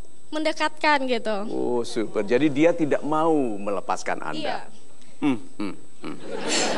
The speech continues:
Speaker 2: Jadi masalahnya dia tidak mau diduakan, tapi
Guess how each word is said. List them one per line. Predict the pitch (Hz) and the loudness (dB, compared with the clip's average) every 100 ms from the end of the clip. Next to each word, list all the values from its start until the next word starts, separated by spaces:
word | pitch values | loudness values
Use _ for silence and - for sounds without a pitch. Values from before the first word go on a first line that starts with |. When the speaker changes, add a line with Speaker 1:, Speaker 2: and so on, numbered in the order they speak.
| - - - - - - - - 440 - - - - - - - - - - - - - - | -2 -2 -2 -2 -4 -4 -4 -4 -4 -4 -4 -4 -4 -4 -4 -4 -6 -6 -6 -6 -6 -6 -2
Speaker 2:
Jadi | 135 147 | 2 4
masalahnya | 175 156 156 151 175 | 6 6 6 6 6
dia | 190 165 160 | 6 6 6
tidak | 139 135 | 4 4
mau | 120 139 156 | 4 4 4
diduakan, | 135 127 127 127 127 185 262 247 | 4 6 6 6 4 4 4 4
tapi | 135 196 | 2 2